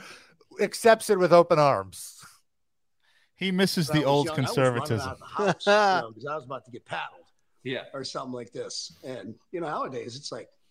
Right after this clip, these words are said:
Speaker 3: conservatives are a little hipper, you know, it's, you know, a little
Speaker 1: Are
Speaker 3: more
Speaker 1: they?
Speaker 3: out in the open.
Speaker 5: Well, they're
Speaker 3: But
Speaker 5: the
Speaker 3: I'm sure that'll be the headline from our you know, the, from the left wing, there, I can already see their headlines on this interview. It's like,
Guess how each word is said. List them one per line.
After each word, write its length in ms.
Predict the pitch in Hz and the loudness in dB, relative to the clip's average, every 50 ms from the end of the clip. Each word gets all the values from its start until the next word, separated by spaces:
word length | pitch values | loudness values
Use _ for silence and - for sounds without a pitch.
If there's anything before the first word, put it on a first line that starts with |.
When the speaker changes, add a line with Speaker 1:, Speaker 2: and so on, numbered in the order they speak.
| _ _ _ _ | _ _ _ _
Speaker 3:
conservatives 500 | - 156 131 - 190 196 190 185 160 143 | -14 -12 -10 -8 -8 -8 -6 -8 -8 -8
are 40 | 156 | -10
a 40 | 139 | -8
little 160 | 151 180 147 | -8 -8 -8
hipper, 380 | 131 165 185 170 - 107 - - | -8 -10 -10 -10 -14 -14 -14 -14
you 80 | 101 104 | -16 -14
know, 320 | 117 120 123 135 147 135 120 | -12 -10 -10 -10 -10 -12 -14
it's, 280 | 160 - - - - | -14 -14 -14 -14 -12
you 80 | 196 120 | -12 -12
know, 200 | 104 95 98 98 _ | -12 -12 -16 -18 _
a 40 | - | -10
little 60 | 156 143 156 | -6 -4 -4
Speaker 1:
Are 40 | 196 | -2
Speaker 3:
more 80 | - | -2
Speaker 1:
they? 60 | 135 139 | -4 -6
Speaker 3:
out 40 | 131 | -6
in 40 | 127 | -6
the 100 | 127 131 | -6 -6
open. 260 | 143 147 - - - | -6 -8 -10 -12 -12
Speaker 5:
Well, 80 | 135 139 | -8 -8
they're 100 | 202 220 | -4 0
Speaker 3:
But 80 | 294 240 262 269 | 2 4 6 6
Speaker 5:
the 60 | 269 | 4
Speaker 3:
I'm 60 | 226 - | 2 0
sure 220 | - - 240 220 | -6 -6 -4 -4
that'll 240 | 190 196 185 170 160 | -4 -4 -6 -6 -6
be 120 | 156 165 | -6 -6
the 120 | 151 139 135 | -6 -6 -6
headline 380 | 143 156 143 139 135 127 120 | -6 -8 -8 -8 -10 -10 -10
from 180 | 113 - 143 131 | -10 -10 -8 -8
our 220 | 127 123 104 - _ _ _ _ _ _ _ _ _ _ _ - | -8 -8 -10 -14 _ _ _ _ _ _ _ _ _ _ _ -8
you 80 | - 175 | -6 -4
know, 100 | 170 160 | -4 -4
the, 180 | 156 156 143 - _ | -6 -10 -12 -14 _
from 180 | - - 190 175 | -12 -8 -8 -6
the 80 | 151 147 | -4 -4
left 260 | 160 175 180 - - | -4 -4 -6 -6 -6
wing, 200 | 190 180 165 156 | -6 -6 -4 -6
there, 100 | 165 165 160 | -6 -6 -6
I 60 | 185 | -6
can 100 | 175 180 180 | -6 -6 -6
already 180 | 170 165 151 | -6 -6 -8
see 140 | - - 170 | -10 -10 -10
their 160 | 139 139 123 | -8 -8 -8
headlines 440 | 117 135 143 139 139 123 120 113 110 | -8 -8 -10 -8 -10 -10 -10 -10 -12
on 100 | 123 117 | -12 -12
this 140 | 110 95 - - | -12 -14 -14 -12
interview. 400 | 156 147 139 127 110 107 107 104 | -10 -10 -10 -10 -10 -12 -14 -14
It's 180 | 107 104 - - | -14 -16 -14 -12
like, 160 | 135 127 113 | -12 -12 -12